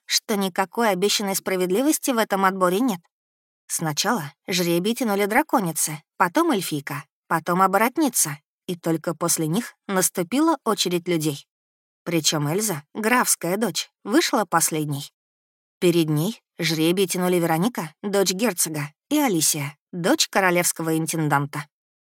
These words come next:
Эльза приблизилась к столу, кинула взгляд на свою свиту и сунула руку в сферу. Долго перебирала шарики,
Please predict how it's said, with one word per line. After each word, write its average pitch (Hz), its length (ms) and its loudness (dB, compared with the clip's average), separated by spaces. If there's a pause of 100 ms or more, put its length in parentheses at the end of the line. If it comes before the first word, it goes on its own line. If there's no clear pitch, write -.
(180)
Эльза 156 420 0
приблизилась 180 600 0
к - 60 -4
столу, 147 420 -2 (200)
кинула 170 320 2
взгляд 165 360 0
на 170 80 0
свою 160 260 0
свиту 160 440 -2 (180)
и 220 100 -4
сунула 285 420 2
руку 180 220 0
в - 60 -2
сферу. 147 340 -2 (560)
Долго 165 460 2
перебирала 175 480 2
шарики, 156 580 -2